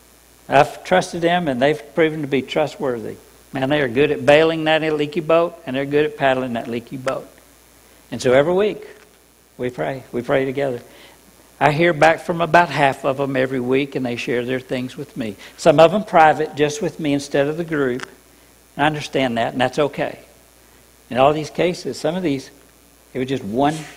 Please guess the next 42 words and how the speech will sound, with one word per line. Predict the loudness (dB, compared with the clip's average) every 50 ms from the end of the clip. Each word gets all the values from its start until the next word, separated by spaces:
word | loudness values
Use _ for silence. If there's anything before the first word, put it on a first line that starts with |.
| -8 -2
tribesman. | 0 2 2 2 0 -4 -10 -16 -16 -14 -14
That's | -12 -6 -4
all | -2 -2 -2 -4
it | -8
took. | -10 -10 -10 -12 -16 -20 -20 -20 _ _ _ _ _ _ _ _ _ _
And | -12 -10 -10
it | -8
didn't | -8 -8 -8 -6
take | -8 -8 -8 -8 -10
an | -10 -10
army. | -10 -10 -8 -8 -8 -8 -8 -10
It | -10 -10 -10 -12 -12 -14 -16 -20 -20 -20 -20 -20 -20 -20 -20 -18 -14
took | -12 -12 -10 -8 -8
one, | -6 -6 -6 -8 -12 -18 -20 -20 -20 -20 -20 -12
one | -10 -10 -8 -6
tribesman. | -6 -4 -4 -6 -6 -10 -16 -20 -20 -20 _ _ _ _ _ _ -20 -20 -20 -20 -20 -20 -20 _ _ _ 0
Yeah, | 2 4 4
my | 6 4 4
boat's | 6 6 4 4 2
leaky, | 2 2 2 2 0 -2 -4 -4 -4 -6 -10 -16 -20 -20 _ _ _ _ _ _ -20 -20 _ _ _ _ _ _ -12
and | -6 -2 -2
this | 0 0 2
week | 2 2 2 2 0
there's | -6 -4 0
gonna | 0 0 2
be | 0 -2
some | 0 4 6 8 8 8 8 6
version | 4 6 4 4 2 0 -2 -2
of | -2
a | -6
storm | -6 -2 0 0 0 0 -2 -4
in | -6 -8
the | -10
sea. | -10 -8 -6 -6 -6 -6 -8 -12 -18 -20 -20 _ _ _ _ _ _ _ _ _ -10
And | -4 -2
I'll | 0 0 0
need | 0 -2 -4 -4 -2
those | -2 -2 -2 -2
guys | -2 -2 -2 -2 -4 -6
bailing | -2 0 0 2 2 0 -2 -4
and | -6 -8 -6 -2
paddling | -2 -2 -2 -2 -6 -12 -18